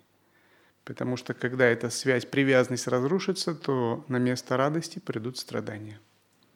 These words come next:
То есть всякий раз, когда мы стремимся удовлетворить какие-то желания, мы создаем причину одновременно и для будущих страданий. До тех пор, пока мы не поймем это, это будет многократно повторяться.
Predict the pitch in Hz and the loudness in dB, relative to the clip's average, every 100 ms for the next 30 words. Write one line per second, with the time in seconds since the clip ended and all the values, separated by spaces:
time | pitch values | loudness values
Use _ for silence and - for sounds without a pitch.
0 | - _ _ - - - - 110 - 175 | -20 _ _ -20 -20 -12 -6 0 4 4
1 | 175 170 147 - 127 127 123 123 - 139 | 6 6 4 0 -2 0 0 -2 -4 2
2 | 139 127 - 120 - 143 143 143 143 147 | 2 2 0 -4 -2 -2 2 0 2 2
3 | 170 214 - - - 131 117 113 123 113 | 2 0 -6 -10 -6 -2 0 0 -2 0
4 | 135 165 196 190 190 190 - - - - | 2 2 4 4 2 -2 -20 -20 -10 0
5 | 147 147 139 135 147 135 139 135 - 185 | 2 2 2 6 6 4 2 -2 2 4
6 | 156 135 127 127 127 120 120 - 190 170 | 4 4 2 4 4 4 2 0 0 4
7 | 135 113 135 131 127 127 - - 120 117 | 4 2 0 -2 -2 -6 -8 -6 -4 -2
8 | 110 101 104 - _ _ _ _ _ _ | -4 -6 -10 -18 _ _ _ _ _ _
9 | _ _ _ - 123 127 147 - 160 147 | _ _ _ -8 -4 -4 -4 0 0 0
10 | 139 - 135 127 127 127 139 180 214 196 | -2 2 2 2 0 0 -2 0 0 -2
11 | 180 175 - - _ 147 160 165 160 160 | -6 -10 -14 -20 _ 0 2 2 2 0
12 | 160 135 135 139 135 139 143 139 120 120 | 0 2 2 2 0 0 0 0 -6 -6
13 | 113 - 120 107 107 - | -8 -8 -8 -10 -14 -18